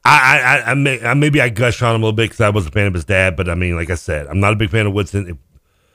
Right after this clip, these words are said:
you put, you put him on, on Louisville right now, and we, I mean, he's better than all three of our best players combined.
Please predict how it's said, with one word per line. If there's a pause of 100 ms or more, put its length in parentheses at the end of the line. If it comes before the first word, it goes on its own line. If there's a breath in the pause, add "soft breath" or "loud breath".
(160)
you
put,
you
put
him
on,
on
Louisville
right
now,
and
we, (400)
I
mean, (320)
he's
better
than
all
three
of
our
best
players
combined.